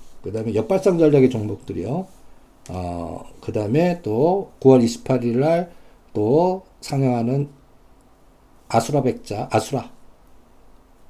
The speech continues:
세우테크, 그리고, 어, 에스아이 리소스 요번에 또 천팔백 원과 이천이백 원 사이에서 계속 흔들어요.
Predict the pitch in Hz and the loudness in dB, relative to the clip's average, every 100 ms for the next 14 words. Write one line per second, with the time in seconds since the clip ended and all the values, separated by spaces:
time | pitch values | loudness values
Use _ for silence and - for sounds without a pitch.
0 | - - 151 143 131 - 104 143 - - | -16 -2 -2 0 -6 -4 -6 -6 -12 -20
1 | - - - - 101 135 180 185 - - | -20 -20 -12 -6 0 2 2 0 -10 -20
2 | - - 80 80 - - _ _ - - | -18 -12 -10 -8 -10 -14 _ _ -20 -18
3 | - 156 151 139 127 127 127 113 117 110 | -8 -4 2 2 2 0 -2 -4 -2 0
4 | 139 190 220 - - - _ 104 101 113 | 0 -2 -4 -12 -20 -20 _ -6 -2 0
5 | 104 127 185 196 - 107 113 165 196 196 | 0 2 2 0 -2 -2 2 2 0 -4
6 | - 156 - 151 135 120 110 123 113 110 | -8 -6 -2 0 0 0 -4 -4 -4 -6
7 | - 117 113 117 110 110 104 120 104 139 | -4 -2 0 0 -4 -4 -6 -6 -8 -4
8 | 139 151 156 131 120 196 | -2 2 2 2 2 -2